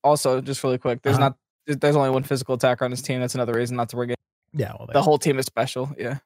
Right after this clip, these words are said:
Speaker 2: There you go. Uh, this is another one. It's, it's another team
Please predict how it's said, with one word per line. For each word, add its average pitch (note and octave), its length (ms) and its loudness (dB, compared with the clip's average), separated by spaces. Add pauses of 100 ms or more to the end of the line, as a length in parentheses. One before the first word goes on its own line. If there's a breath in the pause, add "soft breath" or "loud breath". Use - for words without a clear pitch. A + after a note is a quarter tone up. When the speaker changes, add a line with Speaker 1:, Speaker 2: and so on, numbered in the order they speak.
Speaker 2:
There G2+ 140 -6
you F#2+ 80 -8
go. F#2 200 -10 (520 loud breath)
Uh, B2 300 0
this C#3+ 500 2
is G#2+ 800 -4 (400)
another G#3 760 4
one. A3+ 440 4
It's, F3 240 2
it's E3 180 0
another F3+ 320 4
team D#3 640 2